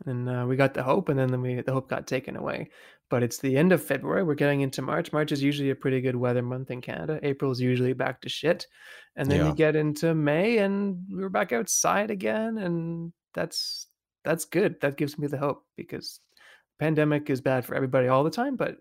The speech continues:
Speaker 1: especially in a winter setting, it's really bad. Once you get the, some, some nicer weather coming through, it does open things up a bit.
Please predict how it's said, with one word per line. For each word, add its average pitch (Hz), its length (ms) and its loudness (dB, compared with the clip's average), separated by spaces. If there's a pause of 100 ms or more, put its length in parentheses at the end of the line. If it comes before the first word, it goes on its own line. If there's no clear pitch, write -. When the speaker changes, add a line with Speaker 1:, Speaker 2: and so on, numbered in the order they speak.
Speaker 1:
especially 160 320 -4
in 127 100 -2
a 120 60 -4
winter 123 380 -8
setting, - 360 -10
it's - 220 -10
really 156 300 -6
bad. 160 280 -6 (160)
Once 147 160 -4
you 165 60 2
get 151 140 2
the, 135 180 -2
some, 127 340 -6
some 127 180 -8
nicer 127 260 -4
weather 127 240 -2
coming - 320 -10
through, - 300 -10 (1000)
it 202 60 -14
does 135 200 4
open 123 240 0
things - 220 -10
up - 140 -10
a - 40 -16
bit. - 180 -12